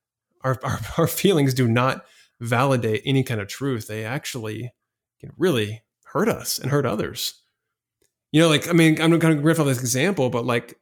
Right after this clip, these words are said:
I mean, that's the kind of example I'm just giving us. Somebody who has a propensity for anger, right? Their angry feelings can ruin relationships, uh, can create hostile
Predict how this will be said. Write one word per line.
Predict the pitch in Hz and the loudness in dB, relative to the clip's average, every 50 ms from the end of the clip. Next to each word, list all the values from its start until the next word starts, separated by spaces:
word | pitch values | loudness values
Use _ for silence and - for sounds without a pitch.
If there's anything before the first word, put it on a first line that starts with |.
| _ _ _ _ _ _ _ _ _ | _ _ _ _ _ _ _ _ _
I | 156 | 0
mean, | 143 135 135 | 0 2 2
that's | 143 131 | 2 0
the | 143 - | -2 0
kind | 147 147 | 0 0
of | 139 | 2
example | 131 131 143 131 131 | 2 0 0 0 0
I'm | 127 123 | -2 -2
just | 123 120 | -2 -2
giving | - 139 170 180 131 | -2 -2 -2 -2 -2
us. | 117 117 - | -4 -2 -2
Somebody | 175 180 190 165 139 123 | -2 0 0 0 0 0
who | 123 135 | 0 -2
has | 127 123 123 123 123 - - _ _ _ _ _ - | 0 0 0 0 -2 -4 -8 _ _ _ _ _ -18
a | - | -14
propensity | - 120 - - 160 160 160 160 147 143 | -12 -12 -4 -2 -2 0 2 2 2 0
for | 127 - 120 - | 0 -2 -4 -6
anger, | - - 131 131 135 - - - 135 135 - _ _ _ _ _ _ _ _ _ _ _ _ _ _ _ _ _ _ - - - | -6 -6 -6 -6 -6 -8 -8 -10 -12 -16 -18 _ _ _ _ _ _ _ _ _ _ _ _ _ _ _ _ _ _ -10 -8 -6
right? | 113 123 131 135 - - _ _ _ _ _ - | -4 -2 -2 -4 -4 -8 _ _ _ _ _ -4
Their | - 131 147 147 | 0 0 2 4
angry | 156 165 151 151 147 131 | 4 4 6 6 4 4
feelings | - 147 156 160 143 123 120 117 - - | 4 2 2 4 2 2 0 -2 -4 -4
can | - 123 113 110 | -4 -4 -2 0
ruin | 117 131 139 139 131 | 2 2 2 2 2
relationships, | 123 123 120 120 127 123 - 123 117 113 - - - - - - - - - - _ _ _ _ _ _ - | 0 0 -2 -2 -4 -4 -4 -6 -6 -8 -8 -10 -12 -12 -10 -8 -8 -8 -8 -10 _ _ _ _ _ _ -10
uh, | - 117 110 107 107 | -6 -4 -4 -2 -4
can | 107 120 113 | -4 -4 -6
create | - 139 135 123 | -4 -4 -4 -4
hostile | - - 123 123 120 - - 135 127 127 123 123 117 - | -4 -4 -4 -4 -4 -4 -4 -2 -2 -2 -4 -6 -8 -10